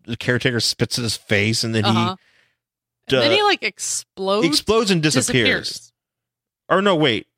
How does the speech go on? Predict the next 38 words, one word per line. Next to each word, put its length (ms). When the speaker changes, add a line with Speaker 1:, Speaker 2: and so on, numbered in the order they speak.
Speaker 2:
I 60
think 200
he 120
disappears 680
'cause 140
he's 260
gone. 420
I 100
don't 80
Speaker 1:
Because 140
Speaker 2:
know 60
if 40
Speaker 1:
he 0
Speaker 2:
he 20
Speaker 1:
goes, 160
Speaker 2:
killed 160
himself. 140
Speaker 1:
he 60
goes, 300
"I'm 100
getting 240
too 120
old 160
for 80
it." 40
He 60
does, 140
like, 100
a 40
Danny 340
Glover, 320
and 100
then 100
he 80
explodes. 880
Speaker 2:
Mm-hmm. 380
Speaker 1:
And, 300
like, 380